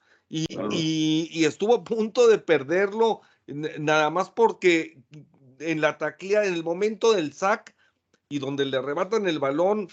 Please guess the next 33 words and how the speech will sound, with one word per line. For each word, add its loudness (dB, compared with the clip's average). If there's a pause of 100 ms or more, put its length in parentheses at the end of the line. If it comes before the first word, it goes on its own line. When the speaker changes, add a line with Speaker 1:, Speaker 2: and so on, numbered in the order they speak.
(180)
Speaker 1:
pierden 2
de, 2
de -4
vista -2
la, 2 (260)
eh, -2
el 0
ovoide 2
por -6
un -4
minuto, -2 (380)
pero, 2 (120)
pero -6
ya -2
lo 4
había 2
perdido. 2
Yo 4
en -2
lo 0
personal -6
creo -2
que -6
fue -2
enviado 0
por -4
Reed -6 (320)
y -10
dijo, -2
"Vamos 2
a -2
consumir -2
tiempo, 0